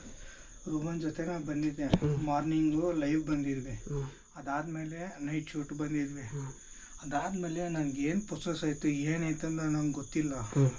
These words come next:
Speaker 1: ರುಬನ್ ಕೇಳಿದೆ,
Speaker 2: ಹ್ಮ್.
Speaker 1: "ವಿಡಿಯೋ ನೋಡು, ನಿಂಗೆ ಗೊತ್ತಾಗುತ್ತೆ" ಅಂತ
Speaker 2: ಅದ್
Speaker 1: ಹೇಳಿದ್ರು
Speaker 2: ನೋಡ್ದೆ
Speaker 1: ಅಷ್ಟೇ.
Speaker 2: ನಾನು, ಅದು ಕ್ಲಿಪ್ ನೋಡ್ದೆ. ಇಲ್ಲಿ ಇವಾಗ, ಇವಾಗ ಏನೋ
Speaker 1: Just ಏನೋ
Speaker 2: ಕಾಣಿಸ್ತಿಲ್ಲ.
Speaker 1: ಒಂಥರ ಕಿಂಚ್ ಅಂತ ಸೌಂಡ್ ಬಂತು.
Speaker 2: ನಾನ್ ಕಾಣಿಸಿಲ್ಲ ಅಂದ್ರಲ್ಲ,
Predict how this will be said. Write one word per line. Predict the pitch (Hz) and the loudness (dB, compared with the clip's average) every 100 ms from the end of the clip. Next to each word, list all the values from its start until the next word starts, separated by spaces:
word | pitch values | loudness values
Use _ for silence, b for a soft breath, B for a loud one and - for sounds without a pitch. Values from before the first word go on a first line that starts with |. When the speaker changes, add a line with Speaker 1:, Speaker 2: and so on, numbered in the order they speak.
| 147 | 2
Speaker 1:
ರುಬನ್ | 147 151 165 156 | 2 2 2 2
ಕೇಳಿದೆ, | 151 147 151 139 | 4 6 4 2
Speaker 2:
ಹ್ಮ್. | 180 - 147 | -2 4 8
Speaker 1:
"ವಿಡಿಯೋ | 156 175 | 10 10
ನೋಡು, | 160 156 160 | 6 6 6
ನಿಂಗೆ | 156 143 | 6 4
ಗೊತ್ತಾಗುತ್ತೆ" | 135 127 143 139 143 | 2 0 0 0 0
ಅಂತ | 139 143 | 0 6
Speaker 2:
ಅದ್ | 147 | 6
Speaker 1:
ಹೇಳಿದ್ರು | 156 147 | 8 10
Speaker 2:
ನೋಡ್ದೆ | 156 170 170 | 12 12 10
Speaker 1:
ಅಷ್ಟೇ. | |
Speaker 2:
ನಾನು, | 151 143 | 8 8
ಅದು | 135 143 | 6 6
ಕ್ಲಿಪ್ | 151 165 - | 8 6 10
ನೋಡ್ದೆ. | 156 139 135 | 8 10 10
ಇಲ್ಲಿ | 151 151 | 10 8
ಇವಾಗ, | 147 165 | 8 6
ಇವಾಗ | 156 156 160 151 | 6 6 6 8
ಏನೋ | 139 139 143 139 135 135 | 8 8 8 6 4 2
Speaker 1:
Just | 170 165 165 - | 0 -4 -4 -2
ಏನೋ | 185 185 190 | 0 2 4
Speaker 2:
ಕಾಣಿಸ್ತಿಲ್ಲ. | 160 156 180 - 147 | 6 8 8 8 8
Speaker 1:
ಒಂಥರ | 143 139 | 10 10
ಕಿಂಚ್ | - - 247 | 8 6 6
ಅಂತ | 226 208 | 8 6
ಸೌಂಡ್ | 180 160 165 156 | 4 2 2 2
ಬಂತು. | 143 139 151 139 | 2 0 -2 6
Speaker 2:
ನಾನ್ | 156 160 190 | 6 8 8
ಕಾಣಿಸಿಲ್ಲ | 170 170 175 175 | 8 6 6 6
ಅಂದ್ರಲ್ಲ, | 165 160 160 156 | 6 6 6 4